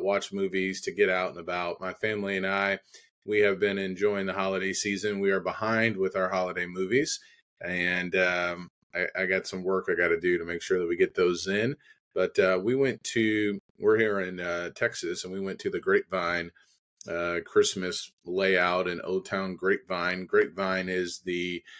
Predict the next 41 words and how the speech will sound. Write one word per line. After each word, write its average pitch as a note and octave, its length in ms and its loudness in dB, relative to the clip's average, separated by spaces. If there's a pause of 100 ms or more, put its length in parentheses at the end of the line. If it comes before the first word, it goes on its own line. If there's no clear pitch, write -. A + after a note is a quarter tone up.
(260)
Christmas A2+ 540 2
capital F#2+ 840 -2
of F2 320 -8
Texas, - 640 -2
and E2+ 360 -12
we F2+ 240 -6
had F2+ 180 0
a E2+ 160 -2
great G2+ 280 2
time G2 340 0
looking F#2+ 180 -4
at F2+ 100 -4
the F2+ 60 -14
different F2+ 320 -2
lights B2+ 480 0
and, E2+ 220 -6 (440)
um, F2+ 360 -2
making G2 300 0
some, F2+ 300 -2
uh, E2+ 300 -2
arts - 340 0
and E2+ 140 -12
crafts G2+ 600 0
and F2 140 -12
things G2+ 300 -6
like D#2 240 -8
that. G2 360 2 (460)
Uh, E2 80 -10
we F#2+ 140 -4
went G#2 220 -2
to G#2 80 -6
the F#2+ 100 -2
Dallas G#2 420 0
Zoo, G2+ 520 0 (120)
and F2+ 480 -4
they G2 120 0
have F#2 180 0
a E2+ 80 -6
really A#2+ 480 6
nice, G2 520 0
uh, F2 400 -10